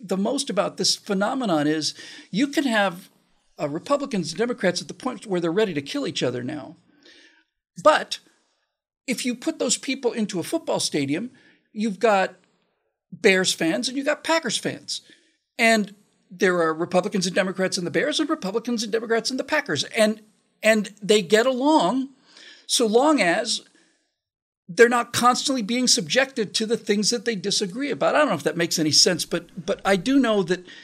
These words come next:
that when I think about things like tailgate parties and I, and I think about just things like, you know, just, just the way I feel at a baseball game, you know, when they sing the national anthem and just looking around at all these different people here in, in Los Angeles in Dodger Stadium, and everybody's, you know, everybody's getting along.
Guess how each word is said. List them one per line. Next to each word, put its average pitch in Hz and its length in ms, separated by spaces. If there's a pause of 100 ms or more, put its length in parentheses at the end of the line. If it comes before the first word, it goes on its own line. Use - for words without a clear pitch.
(320)
that 180 200
when 208 140
I 190 80
think 277 240
about 208 200
things 208 200
like 170 160
tailgate 190 500
parties 180 400
and 156 100
I, 170 160
and 175 160
I 175 60
think 277 260
about 202 320
just - 280
things 208 280
like, 175 280
you 262 80
know, 180 60
just, 190 280 (240)
just - 160 (520)
the 269 60
way 269 220
I 240 80
feel 233 260
at 202 60
a 180 60
baseball 180 460
game, 151 360
you 180 80
know, 175 140
when 180 160
they 175 80
sing 202 240
the 180 80
national 170 400
anthem 160 280
and 170 80
just - 160
looking 269 200
around 226 240
at 196 80
all 202 120
these 175 200
different 202 360
people 190 380
here 165 300
in, 151 180 (320)
in 170 140
Los 160 260
Angeles 175 380
in 156 100
Dodger 165 300
Stadium, 170 440
and 180 100
everybody's, 220 580
you 240 100
know, 240 100
everybody's 294 460
getting 320 240
along. 294 460